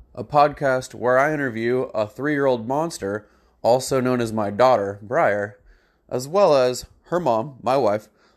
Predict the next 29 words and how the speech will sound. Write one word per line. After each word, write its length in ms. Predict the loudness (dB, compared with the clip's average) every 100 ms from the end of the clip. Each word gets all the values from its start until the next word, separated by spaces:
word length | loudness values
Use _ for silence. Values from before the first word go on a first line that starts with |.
| _ _
Tabitha. 500 | -2 -2 -2 -14 -18 _ _ _ _ _ _ _ _ _
In 100 | -10
today's 380 | -2 4 4 4
episode, 640 | 2 0 -4 -2 -2 -4 -10 _
we 240 | -8 -4
will 200 | -2 0
ask 480 | 2 2 0 -6 -20 _ _ _ _ _
Briar 720 | -6 0 4 4 4 0 -2
about 540 | -6 -2 0 2 0 -6 _
one 160 | -6
of 120 | -4
her 120 | -4 -6
favorite 520 | -2 -2 0 -2 -2
people, 500 | -6 -2 -2 -4 -8 _ _ _ _ _ _
her 160 | -4 -2
grandma. 460 | 2 0 2 -2 -4 _ _ _ -20 _ _
We 160 | -2
will 260 | 2 4 2
also 460 | 2 2 0 -6 -2
ask 360 | 0 -2 -4 -6
her 160 | -4
what 160 | -2 -4
her 160 | -4
favorite 640 | -8 -6 -4 -2 -2 -4 -2
movie 420 | -4 -4 -2 -2
is, 400 | 0 -2 -4 -10 _ _ _ _ _ _ _ _ _ _ _ _ _ _ _ -2
The 80 |
Lion 400 | 2 4 2 0
King 340 | -4 -8 -8